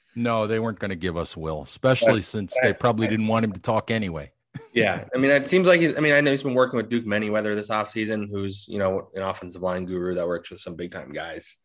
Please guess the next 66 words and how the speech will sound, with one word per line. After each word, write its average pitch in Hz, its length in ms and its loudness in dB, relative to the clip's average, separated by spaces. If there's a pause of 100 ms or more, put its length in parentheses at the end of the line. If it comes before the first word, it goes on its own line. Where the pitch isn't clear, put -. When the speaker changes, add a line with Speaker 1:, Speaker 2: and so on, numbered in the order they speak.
(360)
Speaker 2:
Um, 85 400 -6
so - 120 -6
he's 98 120 -6
taking 110 240 2
it 92 100 -4
seriously. 107 340 0
I 107 40 2
think 113 180 -6
he 135 80 -4
seems 170 240 2
like 139 160 4
he, 123 280 -2 (140)
like, 123 120 2
if 120 80 -4
you 123 120 2
just 117 160 -6
base 123 220 4
it 120 80 4
off, 101 160 2
like, 92 160 -2
Instagram 101 720 -2 (320)
photos 101 440 4
and 90 200 -4
hangouts, 95 560 -4
he 107 80 -8
seems 127 300 -2
to 120 60 -2
be 107 100 0
pretty 107 240 0
popular 98 440 -4
amongst, 87 320 -6
like, 80 240 -4 (480)
he's 104 120 -4
always 98 200 0
hanging 101 220 0
out 104 140 2
with, 95 80 -2
like, 85 140 -4
Daniel 98 240 -2
Jones 104 360 -2
and 90 100 -8
Saquon 92 340 -2
and 78 140 -10
stuff. 82 240 -8
So 98 100 -2
I 90 60 -2
think 101 200 -6
he's 104 220 -12
pretty 113 180 -2
well 92 140 2
Speaker 1:
Mm-hmm. 85 100 0
Speaker 2:
liked 95 160 -6
in - 120 -18
that 78 120 -10
room. 82 140 -10
I - 20 -14
mean, 117 120 2
I'm 113 80 0
sure 131 140 2
that 110 180 0
they 123 140 4
all 120 120 4
came 101 240 -4
up 98 140 -2
together, 85 340 -4
obviously, 82 480 -8